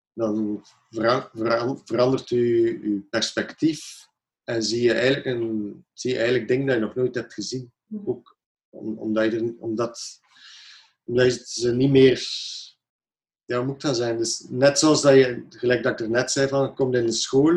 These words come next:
Speaker 1: en je hebt allemaal die impulsen, dus je ziet alles, je ziet die ruimte en je ontdekt die ruimte. En een keer dat je die ruimte hebt ontdekt, vallen die, die, die prikkels, eh, die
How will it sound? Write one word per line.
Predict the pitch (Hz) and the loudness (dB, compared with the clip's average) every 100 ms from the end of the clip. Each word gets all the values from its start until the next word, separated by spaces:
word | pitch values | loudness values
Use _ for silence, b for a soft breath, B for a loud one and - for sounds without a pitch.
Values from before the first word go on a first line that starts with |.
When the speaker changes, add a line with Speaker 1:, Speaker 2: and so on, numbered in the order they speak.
| 175 - _ B B B B B B _ _ _ _ | 0 -6 _ B B B B B B _ _ _ _
Speaker 1:
en | - 117 | -4 -2
je | |
hebt | 123 - | -2 2
allemaal | 147 143 | 4 4
die | 127 - | 2 0
impulsen, | 139 151 165 160 - 160 156 | 0 4 4 4 2 0 0
dus | 123 - | -2 -4
je | 113 | -4
ziet | 113 113 - | -4 -6 -2
alles, | 143 143 139 - - - - - - - | 2 4 2 0 -4 -6 -10 -18 -20 -12
je | |
ziet | - 156 151 | -2 0 4
die | 156 | 4
ruimte | 123 131 156 151 165 156 147 135 - _ | 6 6 6 4 4 4 4 0 -10 _
en | 120 113 | -8 -6
je | 120 | -8
ontdekt | 117 120 135 - | -6 0 0 2
die | 165 151 | 0 2
ruimte. | 156 160 156 | 2 -2 -4
En | 120 | -6
een | 117 | -4
keer | 135 135 | -2 2
dat | 135 | 2
je | 120 | 4
die | 117 | 2
ruimte | 123 135 135 | 2 2 0
hebt | - 117 | -4 -6
ontdekt, | 110 135 139 - - - - _ _ _ _ _ _ _ - | -2 2 2 0 -14 -18 -18 _ _ _ _ _ _ _ -20
vallen | 110 120 120 117 | -10 -2 0 2
die, | 113 113 - - _ _ | 2 0 -2 -14 _ _
die, | 123 110 110 104 101 | -12 -2 2 2 0
die | 110 - | -4 -4
prikkels, | 135 147 139 - - - - - - _ _ _ _ _ _ _ _ _ _ _ _ | -2 0 -2 -2 -2 -4 -4 -8 -12 _ _ _ _ _ _ _ _ _ _ _ _
eh, | - 107 107 104 | -10 -6 -6 -8
die | 104 | -4